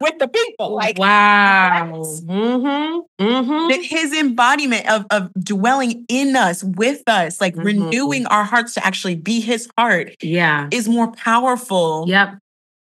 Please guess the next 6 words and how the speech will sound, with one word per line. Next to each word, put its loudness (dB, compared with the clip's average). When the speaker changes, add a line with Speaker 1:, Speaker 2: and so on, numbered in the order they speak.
Speaker 1:
even 0
than 4
the 2
incarnation? 0
What? 2
Speaker 2:
What? 2